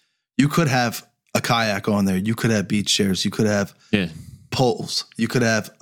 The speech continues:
Speaker 1: a cabin, a little cuddy cabin, to where you can sleep three, four, or five people in there, you know, and you can get out of the, out of the sun. So this is, you know, this is stuff that, I mean,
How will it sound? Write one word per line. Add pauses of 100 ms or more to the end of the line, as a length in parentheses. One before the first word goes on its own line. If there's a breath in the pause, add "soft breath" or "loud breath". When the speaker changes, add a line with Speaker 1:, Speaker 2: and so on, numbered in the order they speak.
(140)
Speaker 1:
a
cabin,
a
little
cuddy
cabin, (600 soft breath)
to
where
you
can
sleep
three,
four,
or
five
people
in
there, (600)
you
know,
and
you
can
get
out
of
the,
out
of
the
sun. (760 soft breath)
So
this
is,
you
know,
this
is
stuff
that, (1040)
I
mean,